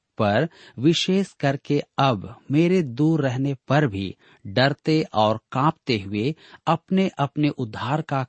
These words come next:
कार्य पूरा करते जाओ।" मेरे मित्रों, यहाँ पर ध्यान दीजिए, शब्द है उद्धार। उद्धार यहाँ एक आम अर्थ में उपयोग किया गया है। पौलुस उनसे कलीसिया की व्यवस्था और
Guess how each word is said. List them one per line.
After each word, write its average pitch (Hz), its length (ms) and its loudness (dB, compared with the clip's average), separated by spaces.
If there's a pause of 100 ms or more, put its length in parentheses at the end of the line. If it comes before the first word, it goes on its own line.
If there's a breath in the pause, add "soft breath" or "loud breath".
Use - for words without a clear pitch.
(100)
कार्य 110 460 2 (320 soft breath)
पूरा 135 400 0 (100)
करते 107 440 -4
जाओ।" 95 520 -12 (760 loud breath)
मेरे 196 200 4
मित्रों, 196 280 -2
यहाँ 147 280 -2
पर 147 120 -2
ध्यान 117 380 -4
दीजिए, 107 480 -6 (100)
शब्द 156 400 -4
है 113 220 -6 (120)
उद्धार। 107 580 -8 (520 soft breath)
उद्धार 175 400 2
यहाँ 165 240 0 (100)
एक 151 260 -2 (100)
आम 156 280 2 (100)
अर्थ 156 340 -4
में 104 280 -4 (240 soft breath)
उपयोग 165 480 -4
किया 127 200 0
गया 95 240 -4
है। - 240 -14 (440 loud breath)
पौलुस 196 580 2
उनसे 127 560 0 (140)
कलीसिया 175 520 0
की 147 440 -2
व्यवस्था 104 640 -4
और 110 460 2